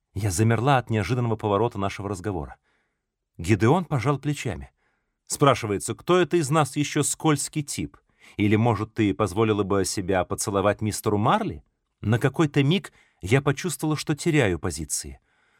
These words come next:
Маленькое, малюсенькое зёрнышко правды в его словах, возможно, и было, но затем я отрицательно покачала головой.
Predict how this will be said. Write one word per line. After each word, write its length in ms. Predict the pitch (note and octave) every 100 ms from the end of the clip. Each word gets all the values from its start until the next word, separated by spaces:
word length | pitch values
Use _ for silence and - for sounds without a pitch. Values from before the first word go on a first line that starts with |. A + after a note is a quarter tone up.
| _
Маленькое, 960 | F2+ C#3 G3+ G3 D3 G2+ - F#2+ D2+ - - - -
малюсенькое 1000 | G#2 F#3+ G#3 A#3 F3 - D#3+ D3 D3 C3+
зёрнышко 640 | G#2+ F3+ E3+ C3 - C3
правды 560 | A2+ A#2 E3 G3+ D#3 D#3+
в 20 |
его 220 | C#3+ C#3+
словах, 520 | C#3+ - C#3 E3+ F#3 -
возможно, 640 | C#3+ B2+ E3+ C#3+ C#3+ D#3
и 20 |
было, 500 | C3+ A3+ A#3+ G#3+ E3+ - - _ _ _ _ -
но 200 | A#2+ C3+
затем 440 | C3 A#2+ - G3
я 160 | D3+ B2+
отрицательно 920 | - G#2 F#2 F#2+ - E3+ - C#3 B2+
покачала 560 | G2+ - E2+ - F#2 E2+
головой. 460 | E2+ D#2 C#2+ -